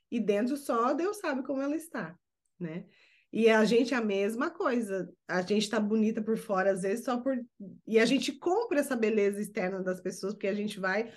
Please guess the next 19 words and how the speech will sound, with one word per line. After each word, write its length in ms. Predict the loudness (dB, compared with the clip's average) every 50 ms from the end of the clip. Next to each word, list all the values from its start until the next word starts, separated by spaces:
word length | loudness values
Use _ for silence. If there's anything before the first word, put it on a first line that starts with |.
| -20 -20 -18 _ 2
olha 340 | 4 4 6 6 6 6 4
no 100 | 4 2
Instagram 400 | 2 0 0 -2 -2 0 0 0
e 60 | 0
vê 140 | 0 -2 -4
tudo 240 | -4 -4 -2 -2
lindo, 440 | 0 0 0 0 0 -2 -2 -2 -2
né? 180 | -2 -2 0 0
A 40 | 0
gente 220 | 0 -2 0 0
não 80 | 0 -2
escolhe 280 | 0 0 0 0 0
uma 140 | 0 -2 -4
foto 240 | -4 -6 -6 -8 -8
feia, 500 | -4 -2 0 2 2 2 2 0 -2 -4 -6
que 80 | _ -6
acabou 300 | -6 -4 -4 -2 -2 -2
de 100 | -2 -2
acordar, 560 | -2 -2 -2 -2 -2 -2 -2 -2 -4 -4 -6